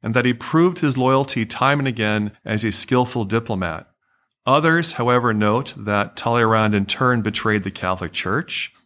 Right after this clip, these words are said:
the Bourbon monarchy, the revolutionaries, Napoleon, and then the Bourbons again in eighteen thirty. And he did it always out of self-interest and not in service to any higher principle. This is the man, after all, who famously said,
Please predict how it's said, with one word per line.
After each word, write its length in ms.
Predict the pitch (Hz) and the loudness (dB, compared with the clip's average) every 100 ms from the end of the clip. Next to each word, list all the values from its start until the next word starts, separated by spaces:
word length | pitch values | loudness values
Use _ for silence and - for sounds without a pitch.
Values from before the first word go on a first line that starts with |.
| - | -4
the 100 | 104 | -2
Bourbon 360 | 95 113 104 | 2 4 4
monarchy, 720 | 90 95 104 127 - 175 226 - _ _ - | 2 4 4 2 0 0 0 -6 _ _ -6
the 80 | |
revolutionaries, 1000 | 107 107 98 98 113 - 139 156 190 214 - | 2 2 2 0 2 2 2 2 0 -2 -6
Napoleon, 760 | 95 - 127 139 156 190 185 _ _ | -6 -2 0 2 2 0 -4 _ _
and 140 | 135 135 | -2 2
then 100 | 160 | 4
the 100 | 151 | 2
Bourbons 460 | 113 156 165 175 | 4 2 4 2
again 240 | 156 127 127 | 2 0 2
in 80 | 113 | 2
eighteen 320 | 117 - 123 | 0 -2 -4
thirty. 560 | - 165 180 98 - _ _ _ _ | -2 0 0 -2 -8 _ _ _ _
And 120 | - 139 | -4 -2
he 80 | 135 | 0
did 220 | 147 175 | 2 2
it 200 | 190 - - | 2 -2 0
always 400 | 160 196 214 175 | 4 4 4 2
out 120 | 170 | 0
of 80 | 165 | -2
self-interest 840 | - 170 160 160 156 90 90 - | 0 0 2 -2 0 -4 -4 -4
and 120 | 107 | -2
not 440 | 123 139 - - - | 2 2 0 -8 -6
in 120 | 123 | -4
service 480 | 113 - 127 123 117 - | -2 0 0 0 -2 -4
to 120 | 120 | -4
any 260 | 113 117 120 | -2 0 0
higher 320 | 110 107 110 | 0 0 0
principle. 720 | 107 127 120 110 101 78 - _ _ - _ - | -2 -4 -4 -6 -8 -12 -12 _ _ -20 _ -12
This 260 | 123 185 220 | 0 2 4
is 200 | 226 190 | 2 4
the 100 | 180 | 2
man, 420 | 160 165 143 107 | 4 4 4 2
after 460 | - 131 127 117 | 0 -2 0 0
all, 300 | 123 123 107 | 4 4 4
who 140 | 107 110 | 0 -4
famously 560 | - 127 131 131 - | 0 0 0 -2 -2
said, 460 | 117 - 107 101 98 | -4 0 0 -2 -6